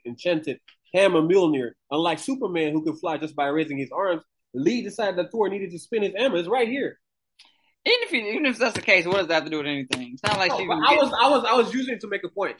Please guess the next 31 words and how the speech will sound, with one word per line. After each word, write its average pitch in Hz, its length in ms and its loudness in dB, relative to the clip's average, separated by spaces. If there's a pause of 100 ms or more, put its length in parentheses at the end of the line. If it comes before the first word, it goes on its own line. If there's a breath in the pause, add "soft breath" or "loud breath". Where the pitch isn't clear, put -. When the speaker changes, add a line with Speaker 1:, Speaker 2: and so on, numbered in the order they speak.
Speaker 1:
because 175 200 -4
this 190 200 -6
is 185 80 -18
my 170 140 -4
thing. 147 260 -6 (1040)
Thor 220 300 8
fights - 600 -2 (600)
with 156 280 -2
Mjolnir, 127 520 -6 (240)
so 143 200 0
in 143 120 -2
close 170 280 2
range. 120 260 -8 (420)
But 143 200 0
if 156 240 -2
you 208 380 -4
watch 160 340 -4
Captain 160 300 -4
Marvel, 131 380 -4 (120)
she 165 200 -2
rarely 160 400 0
does 147 280 2
that 139 200 -4
close 139 280 -4
range, 139 180 -4
and 139 100 -4
she 214 160 -4
does 208 200 4
have 165 180 0
super 139 220 -6
strength. - 240 -12